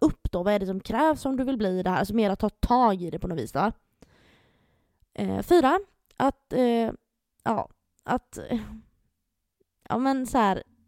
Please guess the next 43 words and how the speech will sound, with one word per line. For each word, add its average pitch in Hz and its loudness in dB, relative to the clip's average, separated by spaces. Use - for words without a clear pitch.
jag 254 2
skulle 262 0
ändå 233 0
vilja 214 0
känna 202 -2
hur 185 0
det 180 -6
känns 180 -6
att 170 -8
bli 175 -4
lite 175 -6
förälskad - -8
i 101 -8
vuxen 110 -12
ålder. 50 -14
Alltså, 233 0
jag, 262 2
det 302 0
är 294 2
lite 294 0
så 247 2
här 202 2
mål, 240 4
men 240 2
jag 254 2
hade 269 2
ändå 262 0
velat, 226 2
jag, - -6
så 269 -4
här, 202 -4
jag 254 0
vill 247 -4
uppleva 214 -2
tjugotjugofyra 185 -2
hur 180 -2
det 180 -6
känns 180 -6
att 175 -14
bli 175 -6
lite 175 -12
kär - -10
igen. - -10